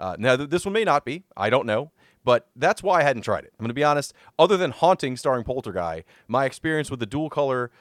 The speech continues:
Electronic Arts games from the Genesis time period, oh, and, and Mutant League Football. Other than those two, I can't think of a game that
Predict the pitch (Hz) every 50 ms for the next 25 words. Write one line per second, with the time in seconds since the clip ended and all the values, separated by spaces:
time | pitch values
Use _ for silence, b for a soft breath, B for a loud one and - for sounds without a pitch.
0 | _ _ _ _ _ _ - 117 120 131 123 - 139 131 117 131 123 117 - -
1 | 127 117 110 101 - - - 120 110 107 104 95 117 110 101 98 - 104 - -
2 | 117 107 98 101 104 98 98 92 - - 156 143 139 131 131 - _ - 131 123
3 | 120 117 127 139 127 123 113 110 - - 101 - - - - - _ b b b
4 | b b 175 202 233 208 190 180 185 190 175 - - 185 165 143 123 - 180 185
5 | 160 185 156 160 151 131 147 139 139 135 131 131